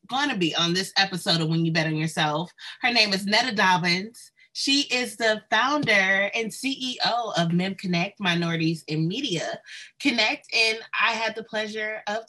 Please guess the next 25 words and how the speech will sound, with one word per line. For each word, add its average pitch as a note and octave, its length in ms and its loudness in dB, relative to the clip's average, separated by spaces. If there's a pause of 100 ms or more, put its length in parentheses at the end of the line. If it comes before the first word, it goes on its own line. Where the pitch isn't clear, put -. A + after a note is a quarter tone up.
talking C#4 340 -6
to F3+ 100 -6
her. D#3+ 400 -6 (1600)
So C#4+ 360 -4 (520)
I F3 40 -6
hope E3 240 -2
you F#3+ 120 -4
enjoy F#3+ 200 -2
the E4 80 -4
show. D4+ 460 2 (180)
Let A3+ 240 2
me E4 140 4
know, C4 280 6
like B3 240 4
always, A3 680 4
what G3+ 180 -4
you G3+ 140 -8
think A3+ 360 0 (420)
on G3 160 0
Twitter C4 300 -4
and B3+ 420 0
Instagram. A3 960 -4
And G3+ 360 -4 (760)
thank G#3+ 220 -8
you F#3 420 -6